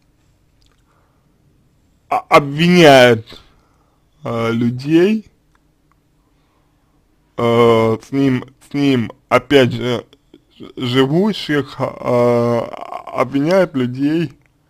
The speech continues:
а, в том, что они, э, виноваты, там, э, ну, за то-то,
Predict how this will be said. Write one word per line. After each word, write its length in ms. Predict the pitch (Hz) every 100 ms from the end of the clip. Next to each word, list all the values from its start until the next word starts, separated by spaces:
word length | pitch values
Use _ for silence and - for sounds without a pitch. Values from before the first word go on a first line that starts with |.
| _ _ _ _ _ _
а, 320 | - 120 120 113
в 120 | -
том, 260 | 147 165 131
что 340 | - 135 123
они, 500 | 117 127 143 160 127 - _ _ _ _ _ _ _ _ _ _ _ _ _ _ _ _ _ _ _
э, 300 | - - 120
виноваты, 840 | 123 135 127 123 139 139 131 117 110 _ _ _ _ _ _ _ _ _ _ _ -
там, 380 | 120 117 110 107 _ _ _ _ _ _ _ _ _ _ _ _ _ _ _ _ -
э, 480 | 120 120 120 117 -
ну, 380 | 156 143 113 107 _ _ _ _ _ -
за 400 | 123 123 123 117 _
то-то, 500 | - 151 147 123 120